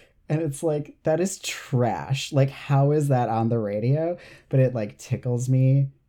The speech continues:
so deeply. So this song should count because I do value that in media, but, like, maybe it's just because I have heard it so many times from listening to oldies stations, I don't know,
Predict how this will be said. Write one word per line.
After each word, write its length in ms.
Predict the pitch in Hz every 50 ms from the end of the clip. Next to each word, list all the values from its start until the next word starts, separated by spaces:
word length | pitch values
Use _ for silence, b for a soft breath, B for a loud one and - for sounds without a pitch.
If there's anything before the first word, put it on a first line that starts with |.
| _
so 340 | _ - - - 110 110 117 110
deeply. 480 | 104 107 101 104 - - 127 120 131 131
So 160 | 135 - 131
this 240 | 127 131 135 - -
song 360 | - 135 139 143 143 147 139 139
should 600 | - - - - 113 110 113 123 131 151 143 - _ _ _ _ _ _ _ _
count 640 | - - - 127 123 139 190 247 254 - - - - _
because 300 | - 165 - - 165 160
I 120 | 160 151
do 240 | 139 139 147 147 147
value 400 | 131 127 107 107 117 127 131 135
that 280 | 135 147 143 147 147 143
in 140 | 127 123 120
media, 340 | 117 113 120 131 139 147
but, 240 | 135 135 131 123 110
like, 480 | 117 117 113 110 110 110 - - - _ _ _ _ _ _ _ _ _ _
maybe 240 | 120 123 147 175 196
it's 100 | 196 -
just 140 | 165 143 -
because 280 | 139 131 131 110 104
I 300 | 104 - 101 104 110 110
have 220 | 104 117 107 - -
heard 200 | - 110 113 113
it 140 | 101 -
so 100 | - 98 95
many 140 | 95 95 98
times 240 | - 104 98 95
from 140 | - 110 104 98
listening 360 | 92 92 - 107 101 95 92
to 80 | -
oldies 340 | - 80 104 107 101 82 73
stations, 500 | - - 92 90 95 - 104 98 98 104 -
I 140 | - 110 104
don't 140 | 98 95 95
know, 320 | 98 95 85 80 98